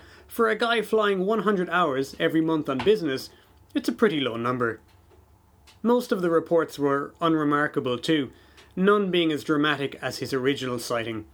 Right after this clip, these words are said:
He was always cautious, and regarded many of them as being probably misidentifications of regular objects. He carried a movie camera with him in his plane too, but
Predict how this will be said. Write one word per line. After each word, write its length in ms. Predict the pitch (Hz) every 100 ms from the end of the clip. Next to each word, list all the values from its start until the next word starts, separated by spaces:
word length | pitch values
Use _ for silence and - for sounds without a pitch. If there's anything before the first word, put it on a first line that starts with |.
| _ _ _ _ _ _
He 100 | -
was 120 | 202 240
always 280 | 262 226
cautious, 600 | - 202 208 180 123 - - - _ _ 160
and 100 | 165
regarded 480 | 165 202 208 208
many 260 | 190 214 208
of 100 | 135
them 200 | 139 143
as 120 | 143
being 280 | 170 165 156
probably 560 | - 196 196 170 175 165
misidentifications 1040 | 165 165 160 147 139 147 156 143 139 123
of 120 | 120
regular 360 | 123 110 110 110
objects. 540 | 120 123 131 123 - - _ _ - _ _ _ _ _ _ _ _ _ -
He 120 | 202
carried 320 | 202 240 247
a 40 | 214
movie 320 | 214 214 202
camera 340 | 175 165 147
with 180 | 135 135
him 120 | 139
in 80 | 135
his 160 | 123 -
plane 380 | 156 147 131
too, 340 | 117 180 165 143 - - _
but 240 | 165 165